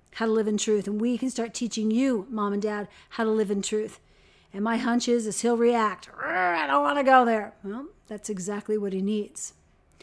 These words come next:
I've worked with so many <laughs> teenagers, and many of them are just lovely human <laughs> beings now. And there are some that just refuse to humble.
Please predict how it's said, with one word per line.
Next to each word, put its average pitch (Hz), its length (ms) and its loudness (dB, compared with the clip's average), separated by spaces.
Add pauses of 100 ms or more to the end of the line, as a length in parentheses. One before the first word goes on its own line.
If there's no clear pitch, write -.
(300)
I've 202 180 -4
worked 208 280 -2
with 202 200 -2 (120)
so 339 640 4
many 311 400 2
<laughs> 240 120 -4
teenagers, 294 840 2 (880)
and 220 480 0 (520)
many 240 300 2
of 214 80 2
them 202 240 0
are 208 200 -8 (1000)
just - 200 -8
lovely 214 380 0
human 220 220 0
<laughs> 220 80 0
beings 269 380 2
now. 233 240 -2 (720)
And 240 200 2
there 226 140 2
are 226 60 0
some 214 460 -2
that 214 240 -8
just 208 380 -6
refuse 208 400 -4
to 196 100 -6
humble. 202 360 -8